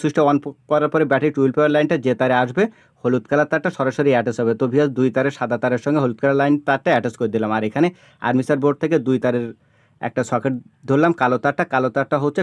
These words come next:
পিকআপ কয়েলের লাইন তার, পিকআপ কয়েলের লাইন তার সরে সরাসরি পিঙ্ক কালার তারের সঙ্গে অ্যাটাচ করে দিলাম। আর ভিউয়ার্স, এখানে দেখুন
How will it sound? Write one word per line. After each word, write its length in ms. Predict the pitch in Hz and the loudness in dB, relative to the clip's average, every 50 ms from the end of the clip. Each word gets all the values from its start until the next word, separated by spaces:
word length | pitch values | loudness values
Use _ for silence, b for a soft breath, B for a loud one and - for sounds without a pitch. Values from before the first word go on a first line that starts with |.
| 185 | -2
পিকআপ 220 | - 131 139 135 - | -2 0 0 0 0
কয়েলের 200 | - 139 131 131 127 | 2 0 2 2 2
লাইন 120 | 123 120 113 - | 2 0 0 0
তার, 120 | 117 110 95 | -2 -4 -4
পিকআপ 220 | - 110 117 120 113 | -6 -6 -6 -4 -2
কয়েলের 180 | - 139 139 135 | 0 0 2 2
লাইন 120 | 139 139 143 143 | 0 0 0 0
তার 120 | 147 143 135 | -2 -2 -2
সরে 140 | - 165 175 160 - - | -2 -2 -2 -2 -2 -4
সরাসরি 380 | 135 127 131 127 160 170 202 220 220 _ | -2 -2 0 0 2 2 2 0 -2 _
পিঙ্ক 140 | - 135 127 120 | -2 -2 0 0
কালার 180 | 135 139 143 - | 0 -2 0 0
তারের 160 | 147 143 139 - | -2 -4 -2 -2
সঙ্গে 140 | 185 180 139 | 0 0 0
অ্যাটাচ 220 | 117 110 123 110 - | 0 0 -2 -6 -4
করে 120 | 127 117 113 107 | -2 -2 0 -2
দিলাম। 180 | 107 101 95 110 - b b b b b b b b b 110 | -2 -4 -6 -8 -10 b b b b b b b b b -4
আর 60 | 113 104 101 | -4 -2 0
ভিউয়ার্স, 200 | 127 120 107 - 117 | -2 -2 -2 -2 -6
এখানে 180 | 117 139 139 139 123 | -4 -2 -2 0 0
দেখুন 160 | 131 120 160 | 0 0 0